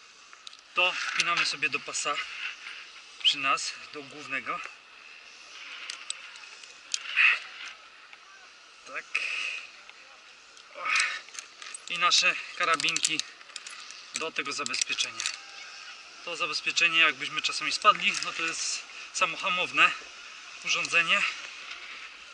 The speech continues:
i po prostu nas blokuje. No, a to jest już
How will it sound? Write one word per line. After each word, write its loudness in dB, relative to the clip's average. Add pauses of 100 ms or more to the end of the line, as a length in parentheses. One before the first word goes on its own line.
i -10
po -14
prostu 0
nas 4
blokuje. 0 (1080)
No, -10 (180)
a 6
to 6
jest 8
już 10